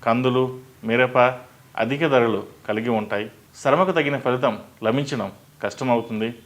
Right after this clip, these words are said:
నిత్యావసరాల వస్తువులు ధరలు అధికమవుతాయి. కొన్ని నెలల్లో తగ్గుతాయి. ధరలు సమతుల్యత ఉండదు. నేర చరిత్రలో యువత పాత్ర అధికమవుతుంది. చోర భయం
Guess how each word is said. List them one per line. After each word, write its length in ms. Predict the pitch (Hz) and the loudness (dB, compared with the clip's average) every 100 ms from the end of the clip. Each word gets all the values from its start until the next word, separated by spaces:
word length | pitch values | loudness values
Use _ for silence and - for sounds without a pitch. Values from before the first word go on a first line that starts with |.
| - _ | -20 _
నిత్యావసరాల 580 | 123 123 156 143 143 131 | -8 0 2 4 4 4
వస్తువులు 540 | 113 107 139 120 123 - - - 117 | 4 -2 -2 0 -2 -6 -16 -20 -4
ధరలు 340 | 113 135 120 92 - | 0 2 0 -4 -8
అధికమవుతాయి. 680 | 107 113 127 120 110 113 113 - - - | -6 -4 2 2 2 0 -4 -10 -20 -4
కొన్ని 200 | 127 131 | 0 2
నెలల్లో 440 | 127 139 139 113 - - | 2 2 2 0 -2 -6
తగ్గుతాయి. 440 | 104 113 117 123 - - _ - | -6 -4 -4 -6 -10 -20 _ 0
ధరలు 440 | 127 147 156 101 - - - - | 4 6 4 0 -4 -18 -14 -2
సమతుల్యత 680 | 127 160 160 151 131 104 101 107 | 0 2 2 2 2 -2 -4 -6
ఉండదు. 400 | 113 120 117 131 - - - | 0 2 0 -4 -16 -20 -8
నేర 260 | 113 139 170 | 2 4 4
చరిత్రలో 600 | 170 160 147 151 120 104 - - _ 123 | 2 -2 -2 -2 -2 -2 -10 -20 _ -2
యువత 180 | 123 | 0
పాత్ర 480 | 151 147 131 131 104 104 - | 2 6 6 4 -4 -4 -10
అధికమవుతుంది. 800 | 101 107 139 123 120 113 113 123 - - _ - | -8 -2 0 0 0 -4 -4 -6 -12 -20 _ 0
చోర 180 | 127 143 | 6 8
భయం 340 | 147 135 107 | 8 6 4